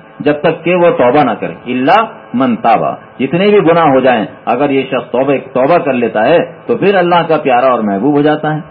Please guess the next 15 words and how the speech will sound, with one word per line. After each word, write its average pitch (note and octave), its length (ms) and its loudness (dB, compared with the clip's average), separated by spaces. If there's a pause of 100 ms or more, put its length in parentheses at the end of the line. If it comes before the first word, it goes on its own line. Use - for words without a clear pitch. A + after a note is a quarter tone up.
(340)
چوم F3 220 2
لیتا E3 520 4
ہے E3+ 60 4
بڑھ E3 280 2
کے F3 60 0 (100)
فلک، E3 220 0 (360)
بڑھ D3+ 280 0
کے E3 140 -2
زمین D3+ 300 0
کو F#3 120 0
اختر، A#2 420 0 (100)
چوم D#3+ 500 -2
لیتا C#3+ 320 2
ہے D#3+ 300 2
فلک، D3+ 280 0